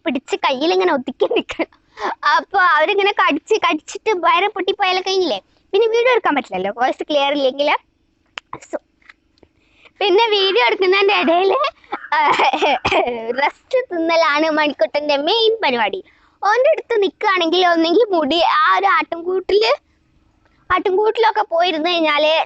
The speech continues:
ദാ എന്റെ രണ്ട് മുടി രണ്ട് പേഴ്സ് കഷ്ണായിട്ട് ഇങ്ങോട്ട് കൈ തരും. ഇതും ഇവള് മോശമൊന്നുമല്ല ട്ടോ, ഇവള് മോശമേ അല്ല.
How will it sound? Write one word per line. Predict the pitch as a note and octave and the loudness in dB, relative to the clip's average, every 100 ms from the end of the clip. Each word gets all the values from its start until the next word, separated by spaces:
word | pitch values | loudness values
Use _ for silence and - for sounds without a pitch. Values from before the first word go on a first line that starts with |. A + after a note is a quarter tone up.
| - | -2
ദാ | D#4 D4 | 0 0
എന്റെ | D#4+ D#4+ | 0 0
രണ്ട് | D4 D4 G4+ | 0 0 -2
മുടി | D#4 C#4+ | -4 -4
രണ്ട് | D4+ B3+ C4+ | -2 -2 -4
പേഴ്സ് | D#4 A#3 B3 D4 - | -4 -6 -8 -8 -8
കഷ്ണായിട്ട് | C4 - D4+ B3+ A3+ | -6 -6 -4 -4 -6
ഇങ്ങോട്ട് | A#3 A#3+ B3 B3+ | -8 -8 -6 -6
കൈ | A#3 | -4
തരും. | B3 A#3 F#3 _ _ - - _ _ _ _ - | -4 -8 -12 _ _ -20 -20 _ _ _ _ -6
ഇതും | D4 | -2
ഇവള് | A#4+ E4+ E4 A#4+ C5+ | 2 2 2 0 2
മോശമൊന്നുമല്ല | C5+ C5 D5 C#5 A#4+ G4+ | 2 2 2 2 2 2
ട്ടോ, | F4 B3 F3+ - | 0 -2 -4 -8
ഇവള് | F4+ A#4 | -2 -2
മോശമേ | B4+ D5+ - C5 C5+ E5+ E5 F5 D#5 | 2 0 2 2 4 4 4 4 2
അല്ല. | A#4+ F4+ - | 2 0 -2